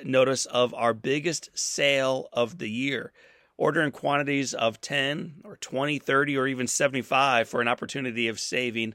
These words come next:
up to fifty percent. That's awesome. And here's something even more awesome. If you order today through Cyber Monday, one hundred percent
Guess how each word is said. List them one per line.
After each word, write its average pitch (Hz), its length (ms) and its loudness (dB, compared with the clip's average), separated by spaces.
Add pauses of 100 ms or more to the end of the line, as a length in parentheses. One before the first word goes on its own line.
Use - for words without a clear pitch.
(420)
up - 200 0
to 123 140 -2
fifty 190 760 -4
percent. - 680 -8
That's - 200 -10
awesome. - 480 -4 (520)
And 127 120 -2
here's 151 200 2
something 127 240 -4
even 110 200 -4
more 104 200 0
awesome. 101 360 -8 (340)
If - 180 -4
you 143 180 0
order 156 500 4
today 147 720 0
through 147 320 -2
Cyber 131 500 2
Monday, 110 480 2 (380)
one 156 560 2 (100)
hundred 202 500 0
percent 165 600 -2